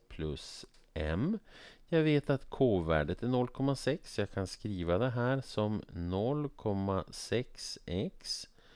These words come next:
plus M. Sådär. Och så sen punkten här, A fem. Där sätter jag in ett komma fem istället för A, så blir det ett komma fem.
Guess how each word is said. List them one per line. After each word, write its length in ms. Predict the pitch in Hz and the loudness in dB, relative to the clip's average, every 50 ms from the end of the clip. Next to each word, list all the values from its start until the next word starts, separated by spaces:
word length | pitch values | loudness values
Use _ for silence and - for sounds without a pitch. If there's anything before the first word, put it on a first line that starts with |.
| - _ _ _ - | -20 _ _ _ -10
plus 500 | - - 80 69 - - - - - - - - - | -2 -2 0 0 -2 -4 -8 -12 -12 -16 -18 -14 -6
M. 440 | - 87 87 85 98 127 170 180 156 131 - - | -4 -2 0 0 0 0 -2 -4 -6 -8 -14 -20
Sådär. 580 | _ - - - 131 120 113 90 92 113 190 262 - - - - - - - - - - - - - | _ -16 -10 -8 -8 -4 -2 -2 0 0 0 -2 -2 -8 -20 -20 -20 -20 -20 -20 -20 -18 -16 -16 -16
Och 360 | - - - - - 202 196 | -16 -18 -18 -6 -2 -2 -2
så 120 | - - 214 | 0 0 -2
sen 360 | - - 165 156 156 160 147 | 2 4 6 6 6 6 4
punkten 720 | - - - - 131 160 214 247 226 202 - - 107 92 | 0 -4 0 4 6 6 6 6 4 2 2 -2 0 2
här, 220 | 82 80 80 76 - - | 4 4 4 2 0 0
A 340 | - - 147 147 147 135 123 - | 2 2 4 4 4 4 2 0
fem. 580 | - - - 180 202 147 87 67 64 64 92 - - - - - - - - - - - | -2 -2 0 2 2 4 2 0 -2 -4 -6 -8 -14 -20 -20 -20 -20 -20 -20 -20 -8 0
Där 180 | 160 170 185 180 | 2 2 2 2
sätter 380 | - - 190 170 - - 147 | 2 2 2 2 2 2 2
jag 100 | 135 123 | 4 4
in 180 | 120 117 117 - | 4 2 0 0
ett 260 | - 104 101 - - - | 0 -2 -2 -2 -6 -10
komma 280 | - - 104 101 104 101 | -4 0 2 2 2 2
fem 420 | - - - 127 170 190 180 - | 0 0 0 2 2 2 0 -2
istället 400 | - 135 - - 143 131 127 131 | -4 -6 -4 0 0 0 0 2
för 140 | - 135 127 | 2 2 2
A, 300 | 80 107 123 160 226 - - | 4 4 2 2 2 -2 -6
så 160 | - - - | -10 -10 -8
blir 200 | 98 101 92 87 | -2 0 0 2
det 100 | 82 85 | 2 2
ett 360 | - - - 90 82 - - - | 0 0 -2 -4 -4 -6 -10 -14
komma 560 | - - - 85 80 82 78 73 67 67 - _ _ | -14 -4 -2 -2 0 0 0 -2 -2 -4 -6 _ _
fem. 580 | - - - - - - 95 101 131 175 196 | -20 -20 -20 -8 -2 0 2 2 2 0 -2